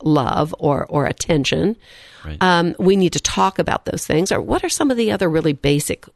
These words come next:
Speaker 1: things, Greg, in your experience that, that all couples need to look for in our marriages so these don't keep getting worse?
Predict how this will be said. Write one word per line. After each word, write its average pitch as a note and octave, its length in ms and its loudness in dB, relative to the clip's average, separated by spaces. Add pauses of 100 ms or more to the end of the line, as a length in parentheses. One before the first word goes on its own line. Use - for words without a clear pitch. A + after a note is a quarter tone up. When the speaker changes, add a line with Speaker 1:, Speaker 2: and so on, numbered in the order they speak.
(180)
Speaker 1:
things, - 720 -4
Greg, D3+ 300 0
in C#3+ 100 2
your D3 140 2
experience - 680 0
that, - 200 -4 (220)
that F3 220 0
all G#3 200 2
couples - 400 -4
need F3 120 0
to D3+ 100 -2
look C#3 340 -4
for D3+ 240 0
in C#3+ 80 -2
our E2+ 80 -4
marriages - 460 -4
so F3+ 180 0
these E3 300 -4
don't E3+ 480 0
keep - 180 -4
getting D3+ 280 2
worse? - 460 -2